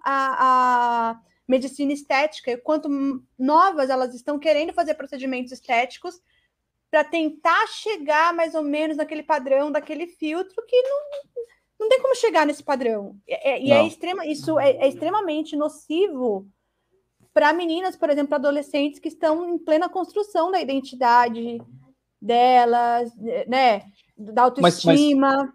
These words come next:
Speaker 2: a questão do, da, da cirurgia plástica, do aumento de cirurgia plástica, da vontade de cirurgia plástica, é o começo dessa, dessa,
Speaker 1: Sim,
Speaker 2: desse
Speaker 1: mas
Speaker 2: problema
Speaker 1: é muito
Speaker 2: psicológico.
Speaker 1: além.
Speaker 2: Porque o final é a mutilação e o suicídio.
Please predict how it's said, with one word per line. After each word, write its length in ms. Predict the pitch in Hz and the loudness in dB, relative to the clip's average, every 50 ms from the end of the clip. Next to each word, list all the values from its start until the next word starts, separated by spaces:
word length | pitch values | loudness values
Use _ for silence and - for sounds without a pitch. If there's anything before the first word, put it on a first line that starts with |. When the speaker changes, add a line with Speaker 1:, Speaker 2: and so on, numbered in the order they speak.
| _ _ _ _ _ _ _ _ _ _ | _ _ _ _ _ _ _ _ _ _
Speaker 2:
a 80 | - 147 | 2 4
questão 560 | - - 175 - - - 208 233 262 247 165 | 6 6 4 4 6 6 8 8 8 6 2
do, 300 | 127 135 120 131 123 120 | -2 0 4 4 4 4
da, 260 | - 123 123 113 107 | 4 6 8 8 8
da 160 | 104 117 120 | 8 6 2
cirurgia 380 | 113 - - 120 113 107 107 98 | 2 2 2 2 2 4 4 4
plástica, 400 | - - 127 131 123 - - 113 | 6 6 6 6 6 4 0 -4
do 120 | 101 107 | 2 4
aumento 240 | 107 107 107 107 104 - | 4 4 4 0 -4 -6
de 100 | 101 - | -12 -10
cirurgia 340 | - 110 101 98 101 110 | -8 -8 -6 -2 -2 -2
plástica, 480 | 107 - - 117 123 123 120 - - 110 | 0 4 6 6 6 6 4 2 -2 2
da 100 | 104 104 | 2 2
vontade 640 | 104 107 110 107 107 - 123 127 147 151 120 92 101 | 2 2 0 -2 2 4 6 6 6 6 4 2 -6
de 40 | 98 | -10
cirurgia 340 | 95 - 98 98 95 98 95 | -8 -6 -6 -2 0 0 0
plástica, 500 | - - 110 120 135 139 - - - 117 | 2 4 6 6 6 6 2 2 2 4
é 140 | - 123 123 | 8 8 8
o 120 | 147 151 | 8 6
começo 800 | - - - 277 269 202 156 151 165 160 - - - - 107 - - _ _ _ _ _ _ _ _ _ _ - | 2 4 6 6 6 8 6 6 6 6 4 -2 -8 -10 -12 -12 -14 _ _ _ _ _ _ _ _ _ _ 4
dessa, 500 | 117 117 - - - 110 104 101 - - _ | 6 6 6 6 6 6 6 6 2 -4 _
dessa, 640 | 123 107 117 113 - - - 110 104 98 95 95 - _ | 2 4 4 4 4 4 4 4 4 4 2 0 -6 _
Speaker 1:
Sim, 240 | - 285 285 285 277 | 0 2 2 4 4
Speaker 2:
desse 160 | 277 277 294 | 4 2 2
Speaker 1:
mas 80 | 330 | 2
Speaker 2:
problema 260 | 427 - - - - - | 2 2 4 4 4 4
Speaker 1:
é 100 | - - | 4 2
muito 120 | 277 277 | 2 2
Speaker 2:
psicológico. 420 | - - 427 - 123 110 - 277 | 0 4 6 6 8 8 6 4
Speaker 1:
além. 380 | 277 294 330 339 320 240 190 - - _ | 0 -2 -2 -4 -4 -6 -8 -12 -8 _
Speaker 2:
Porque 220 | 170 156 - 180 | -6 -2 0 2
o 120 | - 175 | 2 2
final 800 | 190 - - 233 208 170 156 156 175 240 285 - 139 120 - - _ _ _ _ _ _ _ _ _ _ _ _ _ - _ _ _ | 0 0 0 0 2 4 6 6 8 10 10 10 8 6 4 -4 _ _ _ _ _ _ _ _ _ _ _ _ _ -20 _ _ _
é 80 | 139 | 6
a 60 | 127 135 | 6 6
mutilação 560 | 160 175 175 - 220 214 208 214 - 202 208 | 6 2 4 6 6 6 6 4 2 0 0
e 40 | 226 | 0
o 60 | 220 | -2
suicídio. 500 | - 247 262 254 - 190 - - - | -2 -4 -4 -2 -2 -4 -4 -4 -8